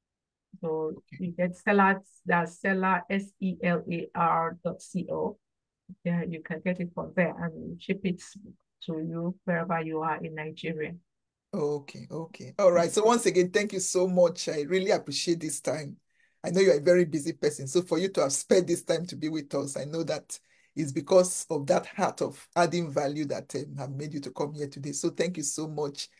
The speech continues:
Speaker 2: and God bless you. And for all, all our friends that have joined us today, thank you. And if this video has helped you or you know somebody that it will help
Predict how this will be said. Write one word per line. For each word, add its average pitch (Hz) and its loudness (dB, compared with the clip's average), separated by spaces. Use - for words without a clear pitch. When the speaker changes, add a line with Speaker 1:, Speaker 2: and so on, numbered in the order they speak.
Speaker 2:
and 151 -6
God 160 4
bless 156 -2
you. 135 -6
And - -6
for 185 8
all, 190 6
all 185 10
our 160 4
friends 165 -2
that 151 -2
have 139 0
joined 165 4
us 147 0
today, 147 -6
thank 175 0
you. 156 -4
And 151 -4
if 277 6
this 226 0
video 190 6
has 151 0
helped 165 -2
you 156 -4
or 165 2
you 156 -4
know 175 0
somebody 170 2
that 151 0
it 143 -10
will 139 -6
help 170 -4